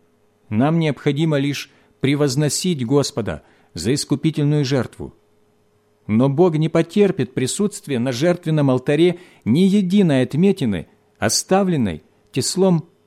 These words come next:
или молотом человека. Богохульством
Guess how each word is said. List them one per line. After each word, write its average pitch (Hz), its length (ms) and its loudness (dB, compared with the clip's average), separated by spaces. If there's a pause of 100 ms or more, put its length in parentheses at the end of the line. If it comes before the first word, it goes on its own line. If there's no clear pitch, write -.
(260)
или 160 220 2
молотом 123 600 0
человека. 98 640 -6 (2000)
Богохульством 170 1000 0